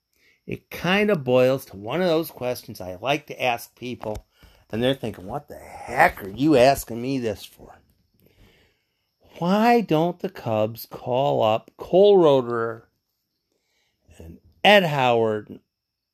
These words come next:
a couple other guys and put them on the sixty-player pool for the last three weeks of the season so they can get actual practice for the season before the fall campaign starts?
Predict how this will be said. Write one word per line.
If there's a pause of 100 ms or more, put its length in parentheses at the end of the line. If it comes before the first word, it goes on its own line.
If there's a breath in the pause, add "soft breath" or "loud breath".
a
couple
other
guys (680)
and (100)
put
them
on
the
sixty-player
pool (1120)
for
the
last
three
weeks
of
the
season (500)
so
they
can
get
actual
practice (640)
for
the
season (720)
before
the
fall
campaign
starts?